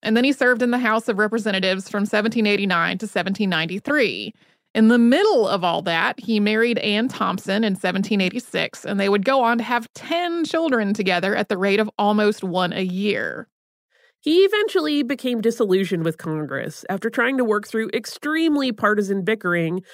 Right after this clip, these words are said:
Speaker 2: over Alexander Hamilton's proposal to assume state debt and establish a national bank. Gerry retired at the end of his second term in the House and went back to Massachusetts,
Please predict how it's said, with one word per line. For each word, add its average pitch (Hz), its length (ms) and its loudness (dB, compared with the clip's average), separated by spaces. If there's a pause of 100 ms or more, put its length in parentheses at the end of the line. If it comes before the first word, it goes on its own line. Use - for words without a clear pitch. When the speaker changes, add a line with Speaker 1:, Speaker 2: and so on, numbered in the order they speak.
(200)
Speaker 2:
over 190 240 2
Alexander 185 600 0
Hamilton's 165 480 -2
proposal 247 580 2
to 240 160 -2
assume 302 380 0
state 202 340 -2
debt 170 320 0 (300)
and 190 100 -4
establish 165 580 -2
a 185 40 -4
national 156 440 -2
bank. 156 460 -2 (800)
Gerry 262 260 4
retired 208 540 0
at 202 80 -4
the 175 140 0
end 175 120 -2
of 180 60 -4
his 208 140 -2
second 170 300 -6
term 226 380 0
in 220 140 -4
the 214 60 -4
House 175 520 -2
and 180 140 -4
went 196 160 -2
back 208 220 -2
to 233 100 -8
Massachusetts, 175 880 -6